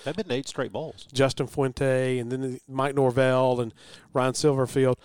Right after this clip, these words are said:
Speaker 2: When Justin Fuente got there, that program was dead. I mean, it was compl-, it was toast. They played, like, a Thursday night game in the fog. It was probably two thousand ten,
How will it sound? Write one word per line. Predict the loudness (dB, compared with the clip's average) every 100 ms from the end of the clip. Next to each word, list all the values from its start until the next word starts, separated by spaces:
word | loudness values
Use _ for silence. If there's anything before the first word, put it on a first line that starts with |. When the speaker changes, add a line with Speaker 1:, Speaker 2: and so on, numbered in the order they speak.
| -12 -20 _ _ _ _ _
Speaker 2:
When | -2 0
Justin | 2 2 2 -4
Fuente | -2 0 0 0
got | 0 -2 -2
there, | -2 0 0 -4 _ _ _ _ _ _ _
that | -2 0
program | 4 2 4 2 0 -4
was | -6
dead. | -8 -10 -10 -16 -20 _ _ _ -6
I | 0
mean, | 2
it | 4
was | 2
compl-, | 0 -2 0 2
it | 4
was | 2
toast. | -2 0 0 0 -8 -14 -20 -20 -20 _ _
They | 0
played, | 2 2 2
like, | 2
a | -2
Thursday | -4 2 4 4 4 2
night | 2 -2 -2
game | -4 -2 -2 -4 -8 -18 _ -6
in | -4
the | -4
fog. | -4 0 2 4 2 0 -6 -2
It |
was | 0 0
probably | 0 0 2 0 0 -2
two | -2 -2
thousand | 0 2 2 0 -6 -6
ten, | -2 0 0 -2